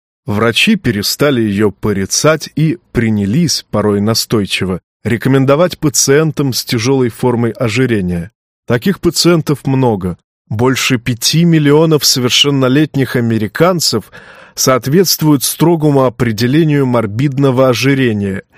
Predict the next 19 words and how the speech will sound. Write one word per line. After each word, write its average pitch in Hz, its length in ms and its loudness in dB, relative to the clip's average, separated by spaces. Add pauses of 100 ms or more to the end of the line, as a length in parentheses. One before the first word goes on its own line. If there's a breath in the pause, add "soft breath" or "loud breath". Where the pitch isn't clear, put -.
(320 loud breath)
Их 214 340 0
индекс 202 540 2
массы 175 460 2
тела, 185 500 2 (280 loud breath)
то 139 100 2
есть 135 260 0
вес 135 340 0 (140 loud breath)
в - 120 -20
килограммах, 135 760 2
деленный 131 560 2
на 123 140 0
квадрат 131 560 0
роста 135 400 0
в 139 120 -4
метрах, 123 580 -2 (360 loud breath)
равен 117 440 0
сорока 117 800 0
или 170 280 0
больше, 139 680 0